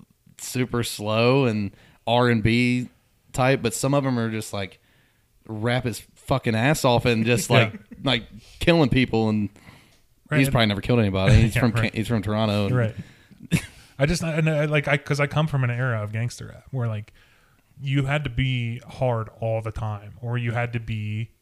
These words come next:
Speaker 2: Boyz two Men or something like that. You know, you had to choose one or the other. You couldn't be Boyz two Men and then go be an N W A.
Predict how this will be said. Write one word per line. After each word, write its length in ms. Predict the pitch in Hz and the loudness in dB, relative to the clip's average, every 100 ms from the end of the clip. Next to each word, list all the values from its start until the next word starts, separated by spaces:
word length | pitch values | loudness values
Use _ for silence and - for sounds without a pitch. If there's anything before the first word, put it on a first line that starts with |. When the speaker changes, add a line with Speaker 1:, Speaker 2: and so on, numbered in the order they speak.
| - | -6
Speaker 2:
Boyz 260 | 120 117 107 | -2 0 -2
two 80 | - | -4
Men 280 | 120 107 98 - | -2 -2 -6 -10
or 120 | 107 | -8
something 300 | 120 113 107 | -6 -6 -8
like 100 | 107 | -10
that. 100 | - | -4
You 180 | 131 127 | -2 0
know, 60 | |
you 120 | 135 143 | 2 2
had 100 | 160 | 2
to 60 | |
choose 260 | 151 196 156 | 0 0 2
one 120 | 151 | 0
or 40 | |
the 120 | 139 131 | 0 -2
other. 120 | 127 | -2
You 100 | 117 | -4
couldn't 260 | - 160 131 | -2 -4 -2
be 120 | 143 | -4
Boyz 320 | 123 123 123 | -2 -4 -4
two 80 | 120 | -4
Men 260 | 117 113 | -2 -2
and 120 | 107 110 | -4 -8
then 160 | 113 | -10
go 340 | 113 113 110 110 - - - - | -6 -6 -6 -8 -14 -20 -18 -4
be 140 | 117 | -2
an 80 | 117 | 0
N 140 | 113 | 0
W 320 | 113 110 110 | -2 -4 -4
A. 120 | 117 | -6